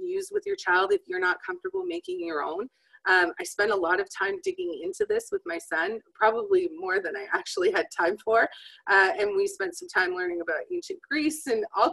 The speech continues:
kinds of different things. Basically, if you can think of it, there's a ted Talk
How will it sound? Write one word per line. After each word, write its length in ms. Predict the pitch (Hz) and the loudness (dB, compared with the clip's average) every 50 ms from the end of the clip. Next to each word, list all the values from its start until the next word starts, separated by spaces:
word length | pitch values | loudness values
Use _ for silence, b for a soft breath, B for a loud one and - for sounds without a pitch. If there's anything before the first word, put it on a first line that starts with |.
| - | 2
kinds 240 | - 311 320 311 277 | 2 2 2 2 2
of 80 | 294 220 | 0 -2
different 340 | 214 226 - - 202 190 - | -2 -4 -2 -2 -4 -2 -2
things. 300 | 208 202 190 170 170 - _ _ _ | -2 -2 -2 -2 -4 -8 _ _ _
Basically, 460 | 220 247 269 - 262 226 247 214 214 | -6 -6 -6 -6 -6 0 2 2 2
if 80 | 220 196 | 0 -4
you 100 | 214 220 | -10 -10
can 180 | - 254 220 - | -10 -10 -8 -6
think 180 | 185 185 - | -6 -4 -4
of 100 | 214 220 | -2 0
it, 160 | - 254 262 - - | 2 0 0 0 2
there's 240 | 208 202 202 202 | 2 4 4 2
a 80 | 185 170 - | 0 -6 -6
ted 200 | - - - 190 | -2 -2 -2 -2
Talk 240 | - - 208 220 | 0 2 2 2